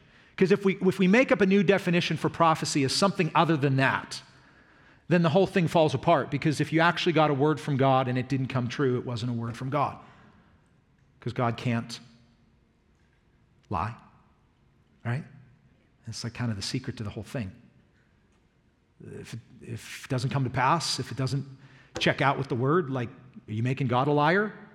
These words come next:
No, you are. So we'll see kind of the paradigm for that starting in Deuteronomy thirteen.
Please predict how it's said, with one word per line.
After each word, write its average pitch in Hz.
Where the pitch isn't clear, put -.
No, 202
you 214
are. -
So 180
we'll 165
see 277
kind 202
of 160
the 127
paradigm 170
for 120
that 120
starting 139
in 135
Deuteronomy 123
thirteen. 127